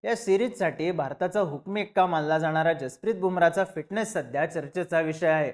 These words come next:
बुमराहला ऑस्ट्रेलिया विरुद्धच्या सिरीज दरम्यान पाठीला इंजुरी झाली होती, ज्यामुळे त्यानं सिरीजच्या शेवटच्या मॅचमध्ये बॉलिंग केली नाही. इंजुरीमुळे तो चॅम्पियन्स ट्रॉफीमधूनही बाहेर झाला.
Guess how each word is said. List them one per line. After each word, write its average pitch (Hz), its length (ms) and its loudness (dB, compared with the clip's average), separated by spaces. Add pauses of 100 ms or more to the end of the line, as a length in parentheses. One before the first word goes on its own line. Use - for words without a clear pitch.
(160)
बुमराहला 147 440 2
ऑस्ट्रेलिया 156 460 0
विरुद्धच्या 156 440 -2
सिरीज 160 360 -2
दरम्यान 185 320 2 (340)
पाठीला 190 400 4
इंजुरी 156 500 -2
झाली 156 260 -2
होती, 160 260 0 (260)
ज्यामुळे 190 380 2
त्यानं 220 460 -6
सिरीजच्या 214 480 2
शेवटच्या 226 460 2
मॅचमध्ये 160 420 0
बॉलिंग 170 340 2
केली 170 220 0
नाही. 165 160 -2 (240)
इंजुरीमुळे 151 600 0
तो 160 120 -6
चॅम्पियन्स 156 500 -6
ट्रॉफीमधूनही 165 680 -2
बाहेर 165 240 4
झाला. 175 240 6